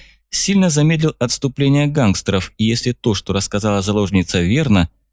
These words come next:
то и освободили ее те же неведомые добрые герои. Правда, девчонка предоставила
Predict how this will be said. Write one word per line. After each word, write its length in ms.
то 180
и 140
освободили 680
ее 180
те 200
же 140
неведомые 760
добрые 500
герои. 500
Правда, 320
девчонка 580
предоставила 760